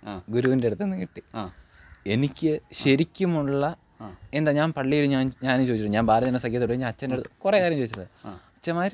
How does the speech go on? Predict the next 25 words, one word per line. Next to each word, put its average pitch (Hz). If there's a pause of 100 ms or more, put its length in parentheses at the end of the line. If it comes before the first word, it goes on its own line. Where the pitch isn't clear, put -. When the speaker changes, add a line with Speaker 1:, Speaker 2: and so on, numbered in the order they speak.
(140)
Speaker 2:
എന്തൊക്കെ 180
പറഞ്ഞു 196
തന്നു, 175
but 143 (120)
Speaker 1:
ആ. 92
Speaker 2:
ഞാൻ 143
സാറ്റിസ്ഫൈഡ് 156
അല്ല. 127
എന്ന് 104
Speaker 1:
ആ. -
Speaker 2:
വെച്ചാൽ 143 (200)
Speaker 1:
ആ. - (260)
Speaker 2:
എനിക്ക് 170
മനസ്സിലാവാത്ത 170
ഒരു 147
രീതിയിലാണ് 135
അവർ 123
പറയുന്നത്. 104
Speaker 1:
ആ. - (340)
Speaker 2:
പക്ഷേ 170
ഇവിടെ 170
നിന്ന് 202
കിട്ടിയ 165
ഉത്തരം 156
ശരിക്കും 160